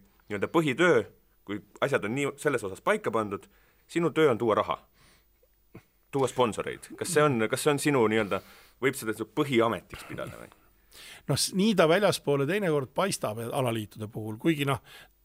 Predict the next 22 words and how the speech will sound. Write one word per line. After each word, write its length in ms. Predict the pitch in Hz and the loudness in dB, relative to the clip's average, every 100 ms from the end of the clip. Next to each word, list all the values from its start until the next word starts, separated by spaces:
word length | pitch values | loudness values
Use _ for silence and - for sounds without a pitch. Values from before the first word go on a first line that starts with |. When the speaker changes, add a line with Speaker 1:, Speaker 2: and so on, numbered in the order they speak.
| _ - | _ -2
Speaker 2:
tegelikult, 640 | 165 175 135 127 - - | 2 4 2 0 -8 -6
äh, 160 | 131 131 - _ _ - | -4 -4 -8 _ _ 0
toetajad, 840 | 180 175 147 - 135 131 127 - - | 6 6 4 -2 -2 0 -2 -4 -8
äh, 340 | 131 131 131 131 | -4 -2 -2 0
alale, 540 | 143 165 147 135 127 120 | 2 2 2 0 -2 -4
toetajad 400 | - 151 143 131 143 | 0 0 0 -2 0
alaliidule, 600 | 147 131 123 123 120 113 - - - _ _ | 2 0 -4 -6 -4 -6 -8 -20 -20 _ _
ma 80 | 139 | 0
ei 60 | 127 | 2
saa 140 | 139 | 2
öelda, 160 | 147 127 | 2 0
et 80 | 117 | -4
nad 100 | - | -4
peaksid 260 | 123 127 | -4 -4
ise 200 | 139 143 120 | 0 0 0
tulema, 340 | 123 107 87 | -2 -4 -6
mitte 180 | 117 - | -12 -6
seda, 280 | 127 104 - 101 | -4 -4 -8 -12
noh, 220 | 117 - | -12 -10
Speaker 1:
Mhm. 180 | 104 131 | -8 -4
Speaker 2:
ei, 320 | 131 123 120 - - - _ - - - - - | -4 -4 -8 -14 -20 -20 _ -20 -18 -16 -14 -4
noh, 220 | 151 131 | -2 -2